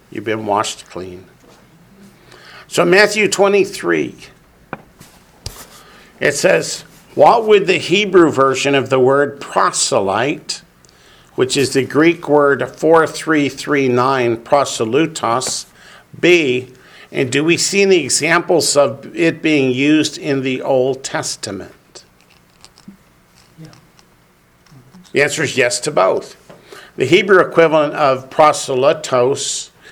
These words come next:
Speaker 1: in Greek is ger. So let's look at Hebrew, I'm sorry, Matthew twenty-three fifteen, then we'll look at the Hebrew.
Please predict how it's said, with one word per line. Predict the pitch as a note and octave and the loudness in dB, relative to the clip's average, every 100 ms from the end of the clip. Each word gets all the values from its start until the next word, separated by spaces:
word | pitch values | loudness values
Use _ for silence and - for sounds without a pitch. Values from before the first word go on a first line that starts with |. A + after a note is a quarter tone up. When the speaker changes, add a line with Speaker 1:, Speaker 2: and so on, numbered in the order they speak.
| - _ | -20 _
Speaker 1:
in | C#3 B2+ B2+ | 0 2 2
Greek | G#2 D#3+ F3+ D#3+ - B2 | 2 4 4 0 -6 0
is | B2 A#2 G#2+ G2 | 0 -2 -12 -6
ger. | C3 A#2 G2+ F2+ - - _ _ _ _ _ _ _ _ - - _ - - - - | -4 -4 -8 -12 -18 -20 _ _ _ _ _ _ _ _ -20 -20 _ -20 -20 -20 -18
So | - C3 A#2 | -4 0 2
let's | B2 D3+ D3+ | 2 2 2
look | E3 | 0
at | C#3+ A#2+ | 0 0
Hebrew, | D#3 D#3 D#3 D3+ - - | 0 2 0 -2 -6 -2
I'm | C3 | -2
sorry, | - A#2+ | 2 2
Matthew | B2 E3 E3+ D#3+ | 4 2 2 -2
twenty-three | C3+ F#3 F#3 - E3+ | 0 2 2 2 -2
fifteen, | C#3+ E3 D#3+ - D3+ B2 | 0 -2 -2 -2 -2 0
then | B2+ | 0
we'll | B2 | 0
look | A#2+ A#2 | -2 -6
at | |
the | A2 | -10
Hebrew. | G2+ - - | -10 -12 -16